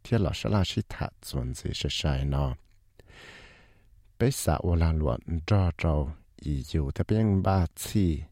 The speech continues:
dù là sát là xí thả trong đào lúc nhìn gì nó. Số sự chuẩn gì, giờ lúc trong cộng chẳng G twenty, thiên số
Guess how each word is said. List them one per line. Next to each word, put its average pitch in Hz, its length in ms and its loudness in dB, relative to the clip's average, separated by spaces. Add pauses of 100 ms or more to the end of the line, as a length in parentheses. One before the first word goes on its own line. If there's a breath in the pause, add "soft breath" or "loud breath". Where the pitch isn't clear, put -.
(160)
dù 76 60 0
là 64 180 -2
sát - 180 -2
là 98 160 2
xí 95 160 -2
thả - 160 -6
trong 64 180 -6
đào 67 140 -2
lúc 90 160 2
nhìn 67 160 -4
gì - 140 -8
nó. 65 300 -4 (1700 loud breath)
Số - 160 0
sự 110 160 2
chuẩn 104 220 2
gì, 104 120 2 (100)
giờ 117 120 0
lúc 123 160 0
trong 139 160 0
cộng 78 240 0
chẳng 117 260 2
G 92 160 2
twenty, 71 840 -2 (120)
thiên 104 380 0 (140)
số - 200 -4